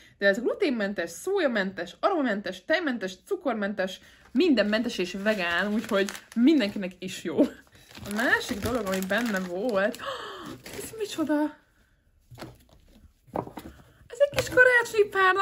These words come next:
húzat, na jó, és rózsaszín. Nézzétek, látok. Jó. <laughs> Nézzétek! Ó, de aranyos! Hát én ezt imádom.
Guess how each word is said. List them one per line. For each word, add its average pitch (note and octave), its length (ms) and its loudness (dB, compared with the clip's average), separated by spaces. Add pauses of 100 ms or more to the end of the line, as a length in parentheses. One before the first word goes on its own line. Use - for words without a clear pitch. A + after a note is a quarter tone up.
húzat, F#4 380 2
na F4 220 2
jó, E4 220 2
és D#4 100 0
rózsaszín. A#3 720 0
Nézzétek, G3 520 -2
látok. F#3 340 -4 (1040)
Jó. - 100 -6 (540)
<laughs> A#4 540 -4
Nézzétek! A#3+ 760 -2 (540)
Ó, E4+ 260 2
de E4+ 240 0
aranyos! A#3+ 640 -2
Hát C#4+ 140 -6
én C#4+ 80 -2
ezt C#4 200 -2
imádom. F#3+ 640 0